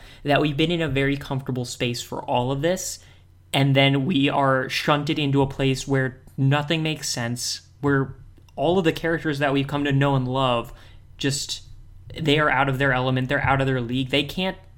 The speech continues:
not only can they not fight any of this, they can't even conceive of any of this.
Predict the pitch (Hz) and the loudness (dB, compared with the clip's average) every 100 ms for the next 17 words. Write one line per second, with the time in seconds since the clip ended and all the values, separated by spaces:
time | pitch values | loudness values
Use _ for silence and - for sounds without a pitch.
0 | - - 160 190 262 269 - 165 151 156 | -16 -4 2 2 4 2 0 -2 -2 -4
1 | - - 135 175 - 185 220 226 226 247 | -6 -6 -4 -4 0 0 2 0 -2 -2
2 | 247 - 170 - 247 247 214 156 165 139 | -4 0 0 2 2 2 0 -2 -2 -2
3 | - - 156 160 131 120 117 117 139 147 | 0 0 0 2 0 0 -4 -6 -10 -12
4 | - - - | -12 -12 -14